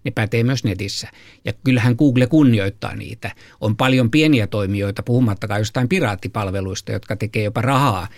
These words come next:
näiden oikeuksien loukkaamisella. Mut tietysti amerikkalaiset liikeyritykset, jotka itse hyötyy tekijänoikeusbisneksestä valtavasti, Googlekin,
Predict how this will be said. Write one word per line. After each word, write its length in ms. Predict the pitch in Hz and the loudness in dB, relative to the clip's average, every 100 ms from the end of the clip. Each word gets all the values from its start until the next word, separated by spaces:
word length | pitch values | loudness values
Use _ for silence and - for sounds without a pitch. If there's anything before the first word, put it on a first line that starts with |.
| - - | -18 -6
näiden 260 | 101 104 | -2 0
oikeuksien 500 | 113 110 107 - 123 | 0 0 -2 0 2
loukkaamisella. 800 | 135 127 - 107 110 117 117 120 - - - | 4 2 -2 -8 -6 -8 -8 -12 -20 -20 -10
Mut 160 | - | -4
tietysti 360 | 131 120 113 131 | 0 0 0 2
amerikkalaiset 640 | 139 131 110 107 104 107 | 4 2 0 -4 -4 -2
liikeyritykset, 840 | 120 123 120 104 107 95 107 - - | 0 0 0 -2 -2 -4 -6 -6 -6
jotka 200 | 110 131 | -4 0
itse 320 | 160 - 117 | 0 0 0
hyötyy 320 | 110 98 104 | 0 0 -4
tekijänoikeusbisneksestä 1300 | 95 104 101 95 98 104 101 117 101 104 - 113 143 | -4 -4 -2 -2 -2 -4 -4 -4 -4 -6 -8 -6 -2
valtavasti, 520 | 156 110 101 - 120 | -2 -2 -6 -8 -4
Googlekin, 680 | 117 127 123 127 165 101 | 0 2 2 2 0 0